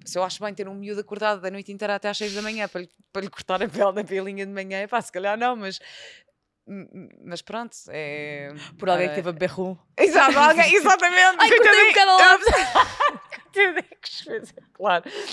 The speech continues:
Speaker 1: Olha, Maria, espetacular. Já vamos agora então aqui falar sobre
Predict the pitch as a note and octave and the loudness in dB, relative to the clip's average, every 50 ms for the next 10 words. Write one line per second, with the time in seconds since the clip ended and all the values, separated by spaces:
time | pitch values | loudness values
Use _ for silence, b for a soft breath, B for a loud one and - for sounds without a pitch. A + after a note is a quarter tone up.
0 | B B B B B B B3 A3 A#3+ A#3+ A3+ A3+ A#3 A3+ A3 G#3+ G#3+ - - B3 | B B B B B B -6 -4 -2 -2 0 -2 -2 -2 -2 -4 -4 -2 -6 -4
1 | - C#4+ - - A3+ A3 G3 G3 G#3 G#3 A3 G3+ A#3 A3 G#3+ A3+ A3+ A3+ G#3 A3+ | -4 -6 -8 -2 0 2 4 4 4 2 0 -4 -4 -4 -4 -4 -10 -10 -10 -6
2 | G#3+ G#3+ G#3 G#3+ G#3 A3 G#3 G#3 G3+ - G#3 G3 - G#3 G3 G3+ G3+ G3+ - - | -6 -6 -6 -6 -8 -10 -10 -12 -12 -16 -18 -12 -10 -6 -2 -2 -2 -2 -4 -8
3 | G#3 G3+ G3 F#3+ F#3 G3 F#3 F3+ F3 F3 E3 - | -8 -8 -8 -8 -10 -8 -8 -8 -8 -8 -8 -8